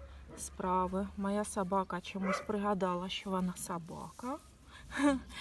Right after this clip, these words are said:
Він собака. <laughs> Гавкає на перехожих. Ось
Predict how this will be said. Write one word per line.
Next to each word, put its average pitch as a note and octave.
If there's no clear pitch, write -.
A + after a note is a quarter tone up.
Він G3
собака. F3+
<laughs> F4+
Гавкає G3
на C4+
перехожих. C#4+
Ось C4